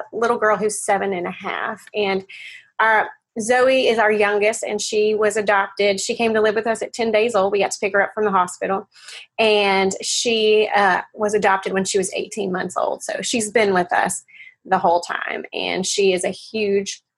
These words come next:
blessing and challenge to our family, but it has been just a really an amazing thing to get to watch God work. And I'm also a nurse, um, and I am,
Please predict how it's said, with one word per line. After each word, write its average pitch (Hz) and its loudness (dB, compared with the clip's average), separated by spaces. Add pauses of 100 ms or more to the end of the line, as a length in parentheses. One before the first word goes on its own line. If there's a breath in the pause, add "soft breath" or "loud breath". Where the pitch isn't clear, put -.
blessing 240 2
and 247 0
challenge 214 0
to 240 0
our 190 2
family, 185 -2
but 185 0 (460 loud breath)
it 220 2
has 208 0
been 190 2 (300)
just 254 -4
a 233 2
really 220 2
an 190 0
amazing 180 -2
thing 185 -6
to 202 -8
get 180 -6
to - -12
watch - -4
God - -2 (460)
work. 170 -2
And 190 -4
I'm 208 0
also 277 0
a 330 2
nurse, 269 0 (140)
um, 208 0 (100)
and 220 0
I 208 0
am, 214 -2